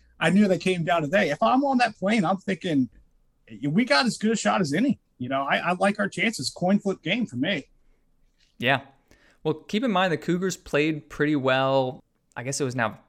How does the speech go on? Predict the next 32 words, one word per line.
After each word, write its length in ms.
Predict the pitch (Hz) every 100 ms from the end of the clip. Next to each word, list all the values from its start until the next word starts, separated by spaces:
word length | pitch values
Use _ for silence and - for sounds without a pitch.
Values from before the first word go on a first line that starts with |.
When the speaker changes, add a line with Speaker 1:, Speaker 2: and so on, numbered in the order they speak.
| _
Speaker 2:
three 360 | 113 110 120 151
seasons 480 | - 185 180 190 180
ago 260 | 175 185
when 120 | 180
we 40 | 165
played 240 | 165 156
at 260 | - 143 -
Oklahoma 440 | 156 156 156 156
State. 600 | - - 156 151 151 - _ -
That 180 | 120 170
was 140 | 160
a 40 | 131
close 320 | - 113 -
game 320 | 117 107 101
that 160 | 107 -
Charleston 640 | 123 113 - 120 107 87 _ _ _
had 220 | - 131 113
a 60 |
chance 320 | - 120 113
to 100 | -
win. 240 | 110 110 104
And 160 | 107
then 440 | 117 120 120 117 - _ _ _
two 220 | - 190
years 280 | 190 143 123
ago 520 | 117 113 113 110 107 - _ -
at 220 | 123 135
T 180 | - 139
D 140 | 127 117
Arena 280 | 127 131
when 120 | 113 110
Okla-, 460 | 113 117 110 -